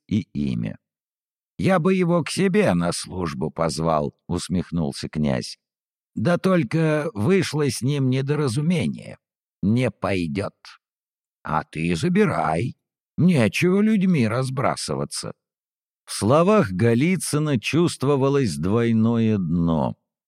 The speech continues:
Наверняка ведь не просто так советует. Скорее всего, хочет увести полезного наставника у конкурента, только не сам, а моими руками.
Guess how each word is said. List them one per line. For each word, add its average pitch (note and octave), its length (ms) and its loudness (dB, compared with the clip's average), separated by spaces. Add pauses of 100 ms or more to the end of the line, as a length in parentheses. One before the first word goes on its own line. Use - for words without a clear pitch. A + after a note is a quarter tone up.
(240)
Наверняка E3+ 800 2
ведь F3 440 0
не G#2+ 200 2
просто A2 680 0
так F2 340 -2
советует. - 1000 -6 (520)
Скорее F#3 500 4
всего, E3 360 2
хочет D#3+ 380 0
увести D#3+ 460 0
полезного C#3+ 640 0
наставника C#3+ 720 0
у B2+ 120 0
конкурента, C3+ 840 0 (360)
только A2 580 2 (160)
не C3 220 2
сам, D#3+ 440 2 (300)
а D#3 120 2
моими C#3+ 460 2
руками. E2 580 -2